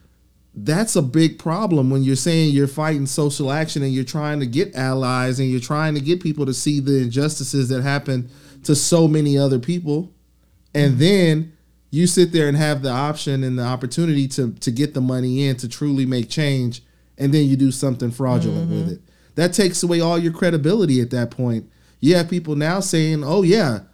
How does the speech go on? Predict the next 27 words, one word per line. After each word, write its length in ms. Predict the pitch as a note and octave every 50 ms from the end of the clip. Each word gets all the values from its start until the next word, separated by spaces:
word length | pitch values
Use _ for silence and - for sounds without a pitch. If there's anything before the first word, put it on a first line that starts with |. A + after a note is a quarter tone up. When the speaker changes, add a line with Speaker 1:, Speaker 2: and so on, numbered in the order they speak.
| _ _ _
Speaker 1:
it 120 | A2+ C#3
was 160 | D#3+ F3+ E3+
a 40 | F3+
scam. 520 | F#3 F#3 - - F3 G3 G#3+ F#3+ D#3+ C#3 C3
It 60 | D#3
was, 200 | F3+ D#3+ D3+ D#3
it 160 | C3+ C3+ D3+
was 160 | E3 E3 E3
a 80 | E3 D3
whole 240 | C#3 E3 E3+ E3+ E3+
big 260 | D#3+ E3 E3+ D#3+ D#3+
charade. 480 | - - E3+ D#3 D#3+ F3+ F#3+ F3 D3+
It 80 | C3+ C3
was 200 | C3+ C#3 B2+ B2
this, 200 | C#3+ E3 F3 F3
that, 200 | D#3+ D#3+ E3 D#3+
and 100 | D3+ D#3
the 100 | D#3 E3
other." 240 | G3+ G3+ D#3+ C#3 B2+
And 200 | B2 B2+ B2+ C3+
then 180 | C#3+ C#3 C3+
now 160 | C3+ C#3+ C#3+ D#3
you 160 | D#3+ D#3+ D#3
lose 240 | D3+ D#3 D3+ C#3 C#3+
all 160 | C#3 C#3 D3+
your 140 | D#3 D#3 D3+
respect 580 | D3+ C#3+ - - - C#3 B2+ A#2+ A#2 - -